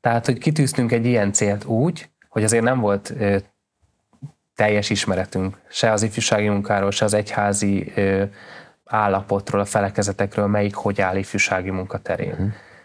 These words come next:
Speaker 1: Azt tudom most mondani, hogy, ö,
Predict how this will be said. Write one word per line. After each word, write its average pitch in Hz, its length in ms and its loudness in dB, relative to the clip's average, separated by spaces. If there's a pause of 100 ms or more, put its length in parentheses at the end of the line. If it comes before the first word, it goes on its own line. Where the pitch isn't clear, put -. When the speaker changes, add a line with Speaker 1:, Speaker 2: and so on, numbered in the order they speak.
(640)
Speaker 1:
Azt 151 240 0
tudom 127 200 2
most 113 220 0
mondani, 113 460 2
hogy, 104 440 0
ö, 107 260 2